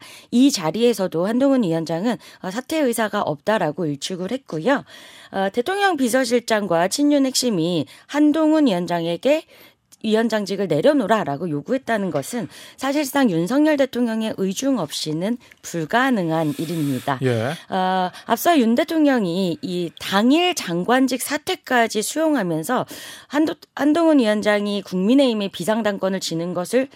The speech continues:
Speaker 1: 지원을 했는데,
Speaker 2: 음흠.
Speaker 1: 이렇게 한 달여 만에 정치적 결별, 더 나아가서 이제 갈등 양상으로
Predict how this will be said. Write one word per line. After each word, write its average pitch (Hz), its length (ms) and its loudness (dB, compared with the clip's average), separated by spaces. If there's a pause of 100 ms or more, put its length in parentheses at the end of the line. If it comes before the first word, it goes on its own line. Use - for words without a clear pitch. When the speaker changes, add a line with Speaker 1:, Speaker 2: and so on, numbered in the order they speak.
(120)
Speaker 1:
지원을 269 640 2
했는데, 170 600 2
Speaker 2:
음흠. 123 120 -2 (160)
Speaker 1:
이렇게 202 260 -4
한 262 180 -2
달여 311 280 2
만에 160 340 -2
정치적 196 560 -4
결별, 165 380 -2 (260)
더 190 120 -4
나아가서 156 520 -2
이제 151 340 -2
갈등 220 540 -4
양상으로 156 760 -2